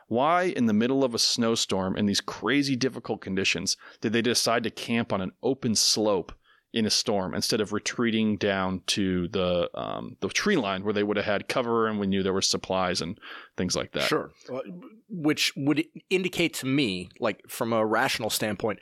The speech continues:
Speaker 2: as the storm is increasing, you would expect, like, as it gets worse, somebody could have made a decision, "Hey, let's go back to the, where all the supplies are."
Speaker 1: Yep.
Speaker 2: So what that indicates to me is that chances are that s-,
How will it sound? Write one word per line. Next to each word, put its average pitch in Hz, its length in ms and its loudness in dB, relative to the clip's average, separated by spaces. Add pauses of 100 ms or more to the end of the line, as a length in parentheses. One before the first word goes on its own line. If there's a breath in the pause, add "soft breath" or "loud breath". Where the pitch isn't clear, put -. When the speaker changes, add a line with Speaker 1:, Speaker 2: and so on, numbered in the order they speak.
Speaker 2:
as 165 200 0
the 175 100 -4
storm 151 340 2
is 123 140 2
increasing, 123 800 0 (220)
you 127 100 2
would 131 100 2
expect, 127 420 0
like, 120 220 -4 (140)
as 127 120 2
it 131 60 -2
gets 120 220 -2
worse, 135 260 0
somebody 156 480 2
could - 180 -2
have 139 100 0
made 127 180 2
a 117 40 -2
decision, 107 540 2 (280 loud breath)
"Hey, 160 100 2
let's 151 160 2
go 185 80 0
back 143 220 2
to 147 60 -8
the, 120 200 -6 (160)
where 131 180 4
all 113 80 4
the 107 60 -6
supplies 131 480 0
are." 85 340 0
Speaker 1:
Yep. - 160 -2 (500 soft breath)
Speaker 2:
So - 180 4
what 135 160 0
that 180 140 2
indicates 165 400 0
to 131 60 -8
me 127 80 0
is 113 120 2
that 123 160 -2
chances 139 360 0
are 127 80 4
that 123 80 2
s-, - 200 2